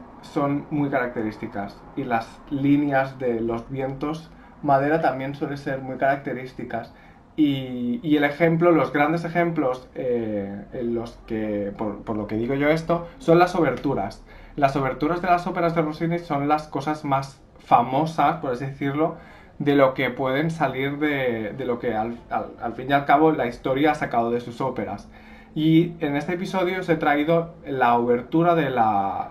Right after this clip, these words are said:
de la ópera que se dice La Gazza Ladra, que es la, la gazza es el pájaro que se llama, ale, me sale en catalán, no me sale en castellano.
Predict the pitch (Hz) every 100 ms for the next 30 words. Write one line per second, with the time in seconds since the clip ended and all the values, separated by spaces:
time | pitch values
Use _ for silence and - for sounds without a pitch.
0 | - 120 110 110 131 143 175 175 156 131
1 | 131 160 131 113 131 127 - 127 104 95
2 | 98 85 82 - - - - - - 131
3 | 127 147 170 - - - - 139 139 139
4 | 143 170 190 208 - - - - - -
5 | - - - - - - - 123 123 147
6 | - - 160 - - 156 156 165 - -
7 | - 131 131 127 127 - - 143 143 151
8 | 151 143 135 156 156 165 - - - -
9 | - - - - 113 127 101 - - -
10 | - - - - 135 123 131 151 156 120
11 | 127 160 165 - - - - 139 139 143
12 | 147 131 131 131 - 113 98